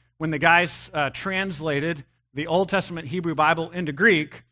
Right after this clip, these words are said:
they used this word, this Greek word that we're translating into propitiation. So some translators say it's atonement or seat of atonement. Others translate it as propitiation.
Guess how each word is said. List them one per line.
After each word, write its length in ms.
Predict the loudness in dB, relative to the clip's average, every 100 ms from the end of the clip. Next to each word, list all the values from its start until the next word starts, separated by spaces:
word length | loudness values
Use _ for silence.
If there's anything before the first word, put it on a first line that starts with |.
| _ _
they 80 | -2
used 300 | 2 2 2
this 280 | 0 0 0
word, 440 | -2 0 -2 -2
this 180 | -4 -4
Greek 280 | -4 -4 -4
word 300 | -4 -2 -4
that 180 | -8 -4
we're 160 | -6
translating 500 | -4 -6 -4 -4 -4
into 120 | -6
propitiation. 680 | -8 -8 -6 -6 -6 -8 -14
So 120 | -18
some 200 | -8 -8
translators 500 | -6 -8 -6 -6 -6 -6
say 240 | -6 -6 -8
it's 100 | -14
atonement 460 | -8 -6 -6 -6
or 140 | -8 -12
seat 240 | -10 -10
of 80 | -10
atonement. 340 | -8 -8 -8 -10 _ _ -6
Others 240 | -4 -4
translate 440 | -6 -6 -6 -8
it 100 | -6
as 100 | -10
propitiation. 680 | -12 -12 -10 -10 -12 -12 -14